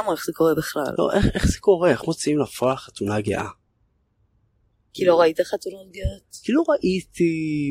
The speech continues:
Speaker 2: מספיק חתונות גאות, כי זה לא הרגיש שזה קרוב למעגל שלי.
Speaker 1: כאילו, חשבת איך הסביבה שלך תאכל את זה, וכמה ייתנו לזה מקום, בקטע כזה? או
Speaker 2: גם,
Speaker 1: או בקטע
Speaker 2: וגם
Speaker 1: שלך
Speaker 2: ברמה
Speaker 1: אמצע?
Speaker 2: הכי תפעולית,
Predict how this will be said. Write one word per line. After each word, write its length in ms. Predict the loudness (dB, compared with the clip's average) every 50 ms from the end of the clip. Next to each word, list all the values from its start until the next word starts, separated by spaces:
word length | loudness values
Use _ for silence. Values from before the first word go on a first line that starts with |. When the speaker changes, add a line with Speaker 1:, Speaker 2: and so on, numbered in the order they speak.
| -4
Speaker 2:
מספיק 520 | -4 -4 -6 -6 -6 _ 2 2 2 2 0
חתונות 460 | -4 -2 0 2 4 4 4 2 0
גאות, 720 | 0 0 2 2 4 2 2 2 2 0 0 -2 -6 _ _ _
כי 360 | -10 -4 -4 -2 -2 -2 -4 -2
זה 100 | -2 -2
לא 100 | 0 0
הרגיש 260 | 0 -2 -2 -4 -4
שזה 160 | -4 -6 -6
קרוב 680 | -4 -2 -2 0 0 2 2 2 2 2 0 -2 -4
למעגל 640 | -6 -6 -4 -4 -4 -4 -4 -4 -2 -2 -2 -2 -2
שלי. 640 | -4 -4 -6 -8 -6 -6 -8 -8 -10 -10 -12 -12 -14 _ _ _ _ _ _ _ _ _ _ _ _ _ -8
Speaker 1:
כאילו, 180 | -2 -2 -2 0
חשבת 460 | -2 -4 -2 0 0 0 0 0 0
איך 320 | 0 2 0 -2 -2 -6
הסביבה 420 | -6 -6 -6 -8 -10 -8 -8 -10 -10
שלך 340 | -8 -6 -8 -8 -6 -6 -6 -4 -4 -6 -6 -6
תאכל 320 | -8 -6 -2 0 0 0 0 -2
את 120 | -4 -6
זה, 100 | -12 -12 -10 -10 -10 -10 -10 -12 -14 -16 -20
וכמה 300 | -16 -12 -10 -10 -10 -10
ייתנו 200 | -12 -12 -12 -14
לזה 180 | -14 -14 -18 -20 -20 -20
מקום, 520 | -12 -6 -2 0 0 0 0 -2 -6 -16 -20 -20
בקטע 300 | -14 -10 -10 -10 -10 -8
כזה? 300 | -8 -8 -6 -4 -2 -2
או 220 | -2 0 2 4 4
Speaker 2:
גם, 360 | 4 4 4 2 2 2 2 0 -4 _ _ _ _ -2
Speaker 1:
או 80 | 0
בקטע 160 | 0 2 2 2
Speaker 2:
וגם 320 | 4 4 4 6 6 4
Speaker 1:
שלך 80 | 4 2
Speaker 2:
ברמה 280 | 2 4 4 4 4 2
Speaker 1:
אמצע? 80 | 2
Speaker 2:
הכי 260 | -2 -2 0 -2 0
תפעולית, 720 | 2 2 0 0 0 -2 0 0 4 4 4 4 2 0